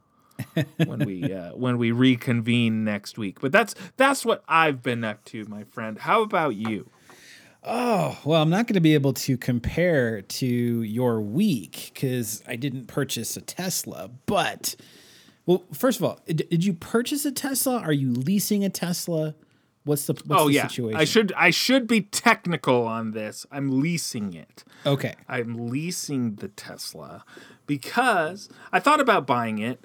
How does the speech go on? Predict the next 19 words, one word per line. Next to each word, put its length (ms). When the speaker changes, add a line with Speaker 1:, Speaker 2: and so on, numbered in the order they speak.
Speaker 2:
but 160
the 60
actual, 380
the 120
deal 320
at 120
the 80
Tesla 800
place 280
was 360
pr-, 160
pretty 460
darn 480
good 340
for 200
the 140
lease. 600
And 140
so 540